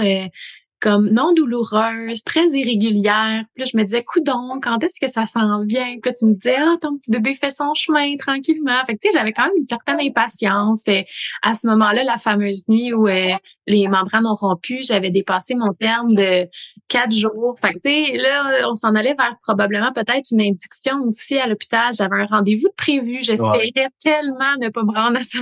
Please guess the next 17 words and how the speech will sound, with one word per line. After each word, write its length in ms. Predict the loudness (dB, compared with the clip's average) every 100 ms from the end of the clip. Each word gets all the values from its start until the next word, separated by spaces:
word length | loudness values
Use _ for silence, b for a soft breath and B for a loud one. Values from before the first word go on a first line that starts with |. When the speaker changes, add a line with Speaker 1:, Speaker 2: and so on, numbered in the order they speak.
| -4
Speaker 1:
rendez-vous-là 540 | 0 0 0 0 2 0
aussi. 360 | -4 -8 -4
Donc, 400 | 0 0 0 -4 -6 -4
quand 240 | -4 -4 -8 B B B -4
la 100 | -2
fameuse 440 | 0 2 0 0
nuit 180 | -2 -4
est 120 | -2
arrivée, 520 | -4 -2 0 0 2 -2
c'était 180 | 0 -2
un 180 | 0
dimanche, 360 | -2 0 0 2
dans 140 | -2 0
la 100 | 2
nuit 100 | 2
d'un 160 | 0
dimanche 300 | 0 -2 -2